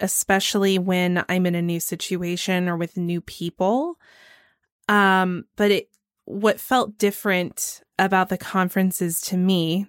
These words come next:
than, for example, my schooling experience was that I could be in that space and I could feel socially awkward maybe, and it was fine.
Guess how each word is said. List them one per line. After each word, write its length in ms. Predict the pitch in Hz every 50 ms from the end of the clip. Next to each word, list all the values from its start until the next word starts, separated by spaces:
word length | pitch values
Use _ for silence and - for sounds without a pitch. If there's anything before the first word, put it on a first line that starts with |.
| _ -
than, 200 | 180 175 175 170
for 180 | - 185 180
example, 760 | 175 165 170 170 175 165 170 165 - 175 170 160 160 160 156 - _ _ _ _ _ _ _ _ _ _ _ _ _ _ _ _
my 440 | - 180 170 170 165 160 160 165 - -
schooling 540 | - - - - - 247 254 233 208 175 170
experience 840 | 175 165 - - - 175 160 156 156 156 151 156 165 170 - - - - - - - - _ _
was 260 | 202 202 190 185 -
that 320 | - 202 196 190 185 - - -
I 140 | 190 196 196
could 240 | - 214 196 165
be 200 | - 165 160 170
in 120 | 175 180 190
that 200 | 202 202 196 -
space 560 | - - - 208 214 214 220 208 - - - -
and 140 | - 185 185
I 100 | 180 175
could 240 | - - 196 175 170
feel 640 | - - - 175 165 175 180 190 202 240 262 254 - _ _ _ _ _ _ _ _ _ _ _ _ _ _ _ -
socially 540 | - - 254 240 254 - - 269 262 254
awkward 420 | - - 254 262 254 - 277 269 262
maybe, 420 | 269 277 277 269 285 277 269 262
and 560 | - - - 208 202 196 196 190 190 190 170 - - - - _ _ _ _ _
it 160 | 202 208 208
was 220 | 208 208 185 - -
fine. 680 | - - 202 196 196 180 156 135 - - - 180 180